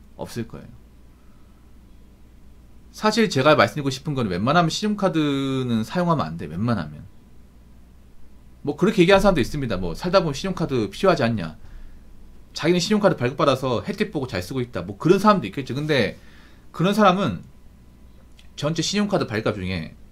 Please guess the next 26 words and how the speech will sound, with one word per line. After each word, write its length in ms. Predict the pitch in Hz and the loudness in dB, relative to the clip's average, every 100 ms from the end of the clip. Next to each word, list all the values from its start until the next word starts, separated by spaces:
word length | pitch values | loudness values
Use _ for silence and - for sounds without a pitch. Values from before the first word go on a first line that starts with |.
| - | -10
한 120 | 160 | -6
십 140 | - | -6
프로도 220 | - 277 180 | -4 -2 -2
안 60 | |
될 100 | 165 | -4
겁니다. 400 | 98 113 123 - - - - - - | -8 -10 -10 -16 -20 -20 -20 -20 -10
아, 100 | 117 | -6
생각해봐. 460 | 208 233 143 85 | -2 -2 -2 -6
신용카드 440 | - 202 220 180 - | -8 -2 0 0 0
발급받고, 600 | 101 120 - 110 95 - - - - - - - - - | -4 -4 -6 -6 -6 -8 -14 -20 -20 -20 -20 -20 -20 -14
어? 200 | 85 - - - - - | -14 -14 -20 -20 -20 -2
많이 220 | 101 156 | 0 4
안 100 | 117 | 2
쓰고 240 | 117 135 | 0 -6
혜택만 340 | 147 233 214 156 | -4 -4 -2 -2
볼 140 | 107 | -2
것 80 | - | -4
같으면 320 | 104 - 95 | -6 -6 -10
신용카드에서 520 | - 208 202 170 131 104 | -6 -4 0 0 0 -2
남는 260 | 85 156 | -2 -2
게 80 | 127 | -2
없잖아요. 360 | 85 92 78 - | -4 -8 -10 -12
그럼 100 | 117 | -12
신용카드 320 | - 220 180 | -4 -2 -2
왜 100 | 90 | -2
만들어? 300 | 113 104 104 | -2 -2 -6